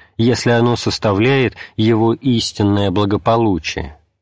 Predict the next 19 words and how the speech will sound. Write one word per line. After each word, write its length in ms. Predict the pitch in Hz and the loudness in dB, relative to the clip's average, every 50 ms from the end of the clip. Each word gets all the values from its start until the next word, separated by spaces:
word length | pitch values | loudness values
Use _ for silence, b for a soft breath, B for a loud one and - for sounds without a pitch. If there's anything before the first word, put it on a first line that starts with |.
| _ _ _ _ _ _ _ _ _ _ _ _ _ _ _ _ _ _ _ _ _ _ _ _ _ | _ _ _ _ _ _ _ _ _ _ _ _ _ _ _ _ _ _ _ _ _ _ _ _ _
Замечательно, 960 | - 104 104 117 117 120 117 - - 147 151 135 - - 110 104 107 104 104 - | -4 0 2 2 2 2 2 0 0 0 0 0 0 0 2 2 2 0 0 -2
что 200 | - - - 110 | -4 -2 0 2
молитва 640 | 107 110 113 120 120 123 117 107 - 104 101 101 | 2 2 2 2 2 0 -2 -2 -2 -2 0 0
Господня 760 | 90 107 98 - - - - 120 117 110 98 101 104 98 87 B B B B B | 0 0 -2 -2 -4 -4 0 0 2 2 2 0 0 -2 -4 B B B B B
«Отче 400 | 123 117 101 - - - 113 104 | 0 0 0 -2 -2 0 0 2
наш» 400 | 104 113 127 147 147 - - B B B B | 2 2 2 2 0 -2 -6 B B B B
содержит 680 | B - - 123 117 110 123 120 95 85 117 110 - | B -2 0 2 2 2 2 2 2 0 -2 0 0
ряд 240 | 120 117 110 104 - | 0 0 0 0 -2
прошений, 800 | - - 113 117 113 - - - 135 123 107 92 85 80 76 73 b b b b b b b | -2 -2 0 0 0 0 0 0 0 2 2 0 0 -2 -4 -6 b b b b b b b
но 220 | - 110 113 120 117 | 0 2 2 2 0
все 340 | - - - - 120 110 101 | 0 -2 -2 0 0 0 0
просьбы 640 | - - 123 131 151 160 151 117 95 92 90 80 - B B B B | -2 -2 0 2 2 2 2 0 0 -2 -4 -4 -6 B B B B
покрыты 720 | B 117 104 - - 120 139 151 143 - 135 131 131 120 110 | B -2 -2 0 0 0 0 0 0 0 0 0 2 0 -2
приятием 840 | _ - 127 127 123 120 127 135 131 - - - 127 127 123 120 113 | _ 0 0 2 2 2 2 0 0 0 0 0 2 2 2 2 2
воли 400 | 120 127 127 131 120 113 101 95 | 2 2 2 2 2 2 0 -2
Божией, 640 | 90 90 101 101 101 95 80 73 76 76 67 73 76 - _ _ _ _ _ _ _ _ - | -2 -2 0 0 0 0 -2 -4 -4 -6 -6 -8 -12 -18 _ _ _ _ _ _ _ _ -2
а 120 | 123 120 | 0 0
единственное 880 | 113 107 120 127 123 123 139 139 120 - - - 113 107 107 110 110 107 | 2 2 2 0 0 2 2 0 0 0 0 0 0 2 2 2 0 0
прошение, 800 | - - 117 113 107 - - - 165 160 147 117 98 87 80 | 0 0 0 0 0 -2 0 0 2 2 2 0 0 -2 -4